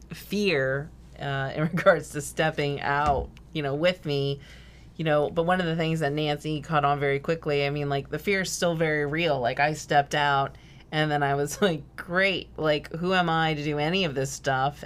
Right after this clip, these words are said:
And what am I even going to be doing? Can I even do this?" It's almost like you go back to zero, like, and having to reestablish your credibility. Um, and so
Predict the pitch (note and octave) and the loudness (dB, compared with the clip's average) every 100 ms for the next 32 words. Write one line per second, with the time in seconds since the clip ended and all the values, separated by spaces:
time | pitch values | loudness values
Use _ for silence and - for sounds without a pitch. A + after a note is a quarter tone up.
0 | - C#3 C3+ C3 C3 C3+ - - - - | -4 -2 0 -2 -2 -6 -8 -16 -20 -20
1 | - D3 D#3 E3 D#3+ D#3 D3+ C#3+ C#3 C#3 | -14 -2 0 2 2 2 0 0 0 -2
2 | C3+ C#3 C#3+ F3 F3+ E3+ D#3+ D#3 D3+ D#3 | -2 -6 -4 -2 0 2 0 -2 -4 -8
3 | - - - F3+ F#3+ F3+ E3+ D#3 D3 D3 | -18 -20 -4 0 2 2 2 0 -2 0
4 | C#3 C#3+ C#3+ D3 D#3+ D#3+ D#3 D3+ C#3 D3+ | 0 0 -2 -2 0 0 -2 -6 -4 -2
5 | C#3+ C#3+ C#3 D#3 - - C#3+ C3+ C3+ C3+ | 0 0 0 0 -6 -8 -4 -2 -2 -4
6 | C3 - - - D#3 C#3+ D#3 G#3 C3 C3+ | -6 -10 -16 -12 -6 -2 2 6 6 6
7 | D3+ D3+ D#3 C#3+ C#3+ C#3 - D#3 D3 D3 | 2 0 0 0 0 -4 -6 -2 2 2
8 | D3 C#3+ D3+ C#3+ C#3 C3+ C3+ C3+ C3+ C#3 | 0 -2 -4 -2 -2 0 -2 0 -4 -6
9 | - C3+ A#2+ C#3 C#3+ C3 B2+ B2 C3+ - | -4 -4 -2 0 0 -2 -4 -8 -12 -18
10 | - - - C#3+ C3+ B2+ B2+ C#3+ C#3+ D3+ | -20 -20 -8 -2 0 0 -4 -4 -2 0
11 | C#3+ C#3 C3+ | 2 2 -2